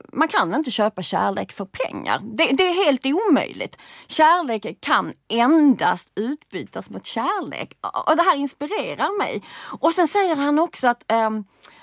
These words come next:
om man älskar utan att bli älskad tillbaka, då är ens kärlek, eh, vanmäktig och en olycka. Och här kommer han ju in på hur penningen förvrider människans förhållande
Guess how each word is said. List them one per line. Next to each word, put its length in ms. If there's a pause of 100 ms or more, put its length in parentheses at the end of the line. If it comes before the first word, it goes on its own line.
om 120
man 180
älskar 580
utan 520
att 200
bli 460 (220)
älskad 680
tillbaka, 840 (480)
då 220
är 60
ens 200
kärlek, 560
eh, 340
vanmäktig 840
och 140
en 140
olycka. 880
Och 60
här 120
kommer 320
han 220
ju 100 (240)
in 160
på 240
hur 60
penningen 800
förvrider 880
människans 760
förhållande 720